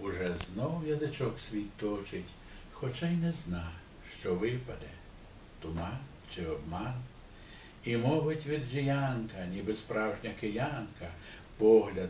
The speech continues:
лукавий кинувши обабіч: "А хочеш, Вікторе, у ті квіти духмяні разом зі мною, щоб ніхто нас не бачив?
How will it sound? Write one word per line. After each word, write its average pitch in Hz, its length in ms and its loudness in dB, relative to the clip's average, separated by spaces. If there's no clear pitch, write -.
лукавий 95 760 2
кинувши 123 600 -2
обабіч: 110 680 0
"А - 100 -4
хочеш, 175 480 -2
Вікторе, - 540 -2
у 107 100 -2
ті 117 160 -4
квіти 131 520 0
духмяні 92 760 -6
разом 107 460 2
зі 131 140 0
мною, 135 480 0
щоб 101 200 -2
ніхто 127 280 -2
нас 165 280 -2
не 160 100 0
бачив? 127 460 -4